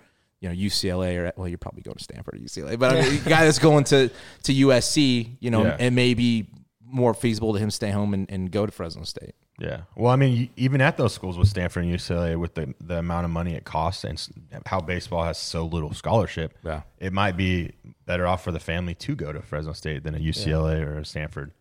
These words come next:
Speaker 3: you know, when you come down to the money and scholarship. But, you know, we talked about with the S E C. Now let's take it back to our other argument real quick with the track in high school.
Speaker 2: Uh-huh.
Speaker 3: We thought, we've been saying this for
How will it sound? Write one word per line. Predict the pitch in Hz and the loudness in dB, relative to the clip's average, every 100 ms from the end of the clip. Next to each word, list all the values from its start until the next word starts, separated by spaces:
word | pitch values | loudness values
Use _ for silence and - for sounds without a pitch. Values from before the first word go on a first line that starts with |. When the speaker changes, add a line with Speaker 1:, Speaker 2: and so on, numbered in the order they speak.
| _ - | _ -12
Speaker 3:
you | 80 | -6
know, | 78 104 - - | -4 -6 -8 -4
when | 98 | -2
you | 90 | 2
come | 110 | 2
down | 95 85 | 4 2
to | |
the | 78 | 0
money | 80 87 90 80 | 0 0 0 -2
and | 73 | -6
scholarship. | 73 87 95 - 73 71 _ _ _ _ | -6 -2 -2 -2 -8 -12 _ _ _ _
But, | - 92 85 - _ _ _ _ _ | -6 -4 -4 -8 _ _ _ _ _
you | 90 | 0
know, | 87 | 4
we | 92 | 4
talked | - 85 - | 4 2 0
about | 80 80 - - 85 | -2 -2 -4 -10 -12
with | |
the | - - | -8 -6
S | 85 - | -6 -4
E | 98 | -6
C. | - 113 113 101 - - - | -2 0 2 0 -4 -20 -8
Now | 92 98 | -2 2
let's | 107 - | 2 2
take | 110 95 | 0 0
it | 85 | -2
back | 87 85 | 0 0
to | - 87 | 0 0
our | 98 | 0
other | 135 | 0
argument | 90 87 85 87 60 | 0 -2 -4 -6 -6
real | 87 | -8
quick | 82 90 82 - - | -6 -6 -6 -8 -10
with | 87 | -6
the | - | -6
track | - 123 110 - - - _ _ | 0 2 2 0 -10 -20 _ _
in | 82 | -4
high | 95 143 | 0 0
school. | - - - - | 0 -6 -12 -10
Speaker 2:
Uh-huh. | 123 127 - _ _ | -8 -6 -8 _ _
Speaker 3:
We | - 101 | -2 0
thought, | 113 - 87 82 - - | 0 0 0 0 -4 -12
we've | - 90 127 95 | -10 0 2 4
been | 98 85 | 2 0
saying | 107 101 82 | -6 -6 -6
this | 82 - | -8 -10
for | - 82 78 | -8 -6 -6